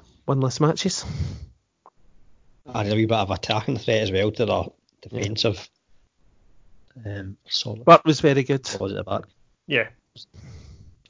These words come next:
Speaker 3: I think the biggest surprise was just Burt's thirty-four. <laughs> Feeling old.
Speaker 1: Thirty-six?
Speaker 3: Is it thirty-six? He said, I think he's thirty-four.
Speaker 1: It's gonna be thirty-six next
Speaker 3: Feeling
Speaker 1: week.
Speaker 3: older. Okay, fair enough. Um, aye, but aye, he had a terrific game.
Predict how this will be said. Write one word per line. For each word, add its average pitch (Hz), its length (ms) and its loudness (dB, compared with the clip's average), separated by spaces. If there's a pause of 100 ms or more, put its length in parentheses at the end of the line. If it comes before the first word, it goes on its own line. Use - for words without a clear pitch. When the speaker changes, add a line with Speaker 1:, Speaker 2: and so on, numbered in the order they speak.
Speaker 3:
I 98 100 -14
think 135 200 -2
the 107 60 -4
biggest 101 160 -4
surprise 101 260 0
was 101 120 -2
just 98 140 -8
Burt's 123 220 0
thirty-four. 117 640 -2 (140)
<laughs> - 120 -10
Feeling - 540 8
old. 113 120 8
Speaker 1:
Thirty-six? - 720 4 (840)
Speaker 3:
Is 139 100 2
it 147 60 2
thirty-six? 202 500 6
He 277 80 2
said, 262 140 4
I - 40 -6
think 196 120 4 (100)
he's 127 120 -2
thirty-four. 139 540 2 (220)
Speaker 1:
It's - 120 -16
gonna 160 180 -10
be - 80 -20
thirty-six - 520 -6
next 113 200 -4
Speaker 3:
Feeling 98 180 -2
Speaker 1:
week. 113 100 -2
Speaker 3:
older. 131 220 -2 (580)
Okay, 180 340 6
fair 165 180 4
enough. 156 280 0 (240)
Um, 165 560 10
aye, 196 220 10
but 165 240 4
aye, 151 180 8
he 160 120 6
had 147 100 4
a - 40 -20 (120)
terrific 139 280 -2
game. 131 140 2